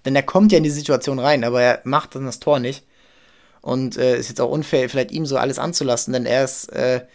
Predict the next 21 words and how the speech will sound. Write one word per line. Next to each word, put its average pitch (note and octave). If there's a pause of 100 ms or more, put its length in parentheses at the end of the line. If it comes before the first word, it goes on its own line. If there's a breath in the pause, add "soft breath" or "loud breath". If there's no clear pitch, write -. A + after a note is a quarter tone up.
(520 soft breath)
nicht C#3
der C3+
Einzige, C#3
der B2
schlecht C#3
gespielt E3+
hat D3
und -
auch, B2
ähm, B2 (480)
aber - (640 soft breath)
ja, B2
das A#2+
ist -
dann A#2+
einfach A2
zu -
wenig A#2
und, A2+ (720)
ähm, B2
deswegen D#3